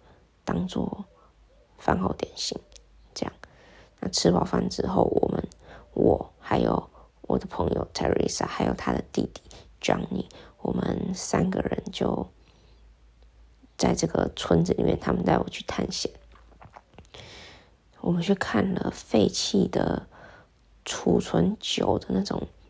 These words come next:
很大很大的槽，然后现在就是有人在上面涂鸦，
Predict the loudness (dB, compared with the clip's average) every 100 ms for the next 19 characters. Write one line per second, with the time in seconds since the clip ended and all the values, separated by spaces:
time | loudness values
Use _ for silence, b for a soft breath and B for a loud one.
0 | -20 -6 -4 -2 -2 -2 -2 -4 -8 -6
1 | -4 -2 -2 -4 -6 b b b b b
2 | b _ -6 -4 0 2 4 4 0 -4
3 | -16 _ -8 -4 0 0 0 -4 -2 0
4 | 0 -2 -2 -2 -2 -2 -2 -2 -2 -2
5 | -4 -8 -6 -4 -2 -2